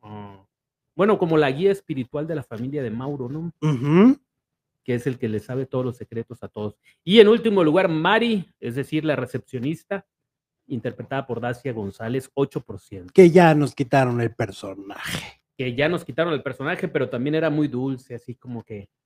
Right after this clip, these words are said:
Speaker 2: Ayudaba, ¿no? Y muy
Speaker 1: Sí.
Speaker 2: consciente, cero prepotente. Pues ahí está Leticia Perdigón, que además es una gran actriz, que telenovela en la que está, telenovela en la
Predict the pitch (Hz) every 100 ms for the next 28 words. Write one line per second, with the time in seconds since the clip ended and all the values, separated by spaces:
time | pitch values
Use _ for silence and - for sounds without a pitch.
0 | - 151 151 143 143 139 139 156 170 135
1 | 120 127 139 165 151 135 139 165 143 127
2 | 147 135 127 127 147 131 139 147 147 143
3 | - 117 - 131 123 120 117 _ _ _
4 | - 165 226 247 - 247 330 247 156 202
5 | 226 202 175 147 147 160 190 180 156 175
6 | 190 185 185 170 147 170 175 180 180 -
7 | 147 165 - 165 147 135 135 143 175 170
8 | 151 123 117 - 165 - 147 139 131 123
9 | 143 170 185 - _ _ _ - 165 185
10 | 196 185 175 185